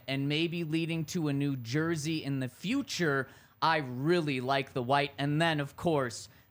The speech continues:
the Old School D logo that you have on there. And it's just the classic Old School D. I love how they didn't <clears throat> change anything.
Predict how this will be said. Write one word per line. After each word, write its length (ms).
the 280
Old 360
School 540
D 460
logo 680
that 180
you 120
have 460
on 280
there. 260
And 140
it's 100
just 200
the 60
classic 800
Old 220
School 360
D. 380
I 80
love 220
how 120
they 120
didn't 220
<clears throat> 120
change 280
anything. 500